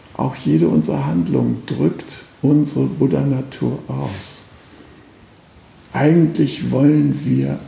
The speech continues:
einen positiven Beitrag leisten. Nur dank einer gewissen Verblendung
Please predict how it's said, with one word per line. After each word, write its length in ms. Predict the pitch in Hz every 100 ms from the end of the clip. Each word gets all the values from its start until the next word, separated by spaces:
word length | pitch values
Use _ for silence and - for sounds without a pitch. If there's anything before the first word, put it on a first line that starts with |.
| -
einen 460 | 120 143 139 131
positiven 800 | - 135 135 135 120 - 117 113
Beitrag 560 | 113 123 135 - - -
leisten. 640 | 98 95 90 - - 92 90 - - - - - - - - - - - - - - -
Nur 480 | 127 143 135 - - - - - - - - - - - -
dank 300 | - 139 135 - - - - - - - - - - -
einer 240 | 165 127 120 131
gewissen 480 | 127 139 - 147
Verblendung 960 | - 147 110 117 107 123 110 - 92